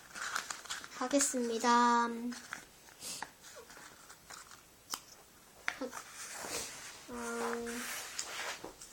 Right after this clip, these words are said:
어,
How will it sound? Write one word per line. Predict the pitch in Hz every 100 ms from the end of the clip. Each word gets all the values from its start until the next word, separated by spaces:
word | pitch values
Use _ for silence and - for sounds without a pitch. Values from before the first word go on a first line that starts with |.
| - - - - - - - - - - - - - - - - - - - -
어, | 285 285